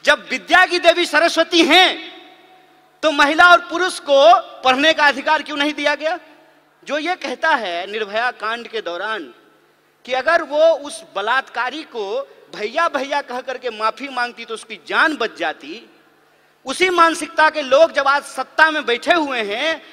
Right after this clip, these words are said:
तो आपको लगता है कि निर्भया के न्याय के लिए जो कानून आया, वो कानून बन पाता? वो कानून इसलिए बन पाया क्योंकि कांग्रेस का नेतृत्व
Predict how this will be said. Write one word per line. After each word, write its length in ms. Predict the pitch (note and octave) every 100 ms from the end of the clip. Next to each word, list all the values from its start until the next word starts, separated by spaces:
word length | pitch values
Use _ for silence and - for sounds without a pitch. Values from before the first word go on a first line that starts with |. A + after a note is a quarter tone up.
| - _
तो 60 | A3+
आपको 360 | A3 B3 - C#4
लगता 320 | A#3 - F4
है 300 | D#4+ B3 C3 - - -
कि 80 | A3+
निर्भया 500 | A#3 A#3+ A#3+ C#4 C#4+
के 240 | C#4+ C#4
न्याय 380 | G3+ A3+ C#4+ D#4
के 180 | C#4 C4+
लिए 520 | A#3+ B3 G#3+ - -
जो 80 | A#3+
कानून 460 | - B3 C4 F4
आया, 240 | D#4 B3+ B3
वो 120 | B3+
कानून 400 | A#3+ B3 C4 C4+
बन 180 | B3 B3+
पाता? 500 | C4 C4 - G3+ - - - _ -
वो 80 | A3+
कानून 440 | A#3 B3+ C#4 D#4
इसलिए 420 | C#4 D#4 F4+ G#4 G4+
बन 200 | F4 D4+
पाया 400 | D4 C#4+ B3+ G3+
क्योंकि 480 | - - B3 B3+
कांग्रेस 520 | B3+ B3 C4 C4+ C4+ -
का 140 | A3+
नेतृत्व 560 | A3 A#3 - F4 F#4+